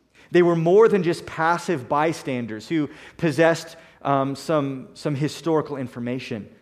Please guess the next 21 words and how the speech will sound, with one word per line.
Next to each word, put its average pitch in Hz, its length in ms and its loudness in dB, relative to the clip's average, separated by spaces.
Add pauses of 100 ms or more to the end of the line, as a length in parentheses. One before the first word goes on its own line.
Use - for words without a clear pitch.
(840)
Look 165 280 -6
at 156 80 -2 (160)
how 147 180 -4
he 139 140 -6
describes 123 560 -4
these 117 180 -10
eyewitnesses 107 580 -8
in 107 100 -12
verse 101 200 -12
two. 101 260 -16 (1300)
He - 40 -20
says, 113 200 -6
"Those 147 400 0
who 147 300 -4
from 143 280 -8
the 139 60 -6
beginning 139 480 -6
were 127 140 -4
eyewitnesses 117 1000 -8 (460)
and 120 360 -6
ministers 127 840 -8